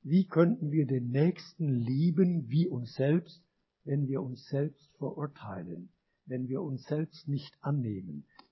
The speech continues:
Es geht hier nicht um einen Egoismus, sich dauernd um sich selbst drehen.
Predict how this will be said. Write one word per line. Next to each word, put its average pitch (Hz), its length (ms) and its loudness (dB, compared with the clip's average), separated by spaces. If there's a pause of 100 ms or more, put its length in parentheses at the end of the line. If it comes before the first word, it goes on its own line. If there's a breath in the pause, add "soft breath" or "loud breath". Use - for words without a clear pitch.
(140)
Es 240 200 -4
geht 196 200 0
hier 156 160 4
nicht 160 380 0 (300)
um 147 140 -4
einen 147 360 2
Egoismus, 131 920 -6 (220)
sich - 340 -4 (120)
dauernd 160 440 2
um 151 200 -4
sich 131 280 -4
selbst 147 440 -2
drehen. 104 440 -4